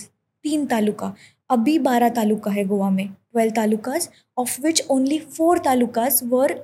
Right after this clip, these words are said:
under Portuguese for first two hundred years। पर वो इंक्विजिशन, मतलब आप इमेजिन कर सकते हो कि thousand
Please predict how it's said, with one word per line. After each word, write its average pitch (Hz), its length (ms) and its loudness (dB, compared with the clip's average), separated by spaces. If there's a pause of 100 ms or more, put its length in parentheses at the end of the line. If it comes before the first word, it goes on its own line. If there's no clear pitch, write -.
(100)
under 247 200 4
Portuguese 254 560 -2
for 302 220 -6
first 294 400 -2
two 269 200 -6
hundred 226 300 0
years। - 460 -10 (720)
पर 285 140 0
वो 311 180 2
इंक्विजिशन, 311 800 0
मतलब 320 340 2
आप 302 160 0 (100)
इमेजिन 262 460 0
कर 311 160 2
सकते 294 320 2
हो 277 60 -2
कि 165 120 -4
thousand 269 680 -2